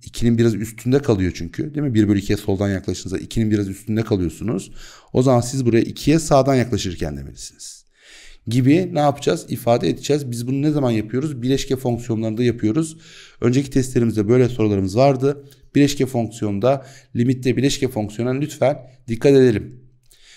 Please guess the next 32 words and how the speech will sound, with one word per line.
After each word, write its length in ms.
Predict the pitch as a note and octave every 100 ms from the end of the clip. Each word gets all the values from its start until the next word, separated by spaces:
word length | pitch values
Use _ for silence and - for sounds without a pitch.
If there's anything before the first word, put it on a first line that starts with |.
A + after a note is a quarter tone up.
| - _
Şimdi 200 | - C3
ikinci 260 | B2 D3+ D3+
sorumuzda, 580 | C3+ B2 G2+ F#2+ D#2+ -
ikinci 260 | G#2+ C#3+ C#3
sorumuzda 260 | C3+ C3+
şöyle 260 | C#3+ C#3+ C3+
bir 140 | C#3+
birim 220 | B2+ C#3 C#3+
çember 420 | C#3 C3+ C#3 B2+
vermiş. 600 | G#2+ - D#3+ - - - - _ -
Buraya 160 | C3+ B2+
da 80 | C#3+
alfa 260 | C#3 G#2
demiş. 440 | F2+ E2 - - - _ - - -
Alfa 300 | C3+ C#3 D3+
sıfıra 300 | D3+ C#3+ D3
giderken, 320 | B2 A#2 G2
yani 340 | F#2+ B2+ B2
bunu 220 | B2+ C#3 D3
biz 120 | C#3
sıfırlamaya 480 | B2 B2+ C3+ C3+ B2+
çalışacağız. 680 | A2 F#2 - C#3+ F3 - - - _ _ _ _ -
Buradaki 360 | B2 C#3 C3 -
ifadelerine 500 | B2 C3 A#2+ A2+ D3
karşılıklarını 560 | - C3 - - A2
bulalım. 300 | F2+ D#2+ - - - _ - -
Şimdi 580 | - C#3 C#3+ C#3 - - - -
böyle 280 | C3+ D3+ D3+
soruları 360 | D3+ C#3 C#3+
biz 120 | C#3+
trigonometride 640 | - C#3 C#3 C3 C#3 - -
kullanmıştık. 680 | C3 C#3 C#3 C3+ - D3+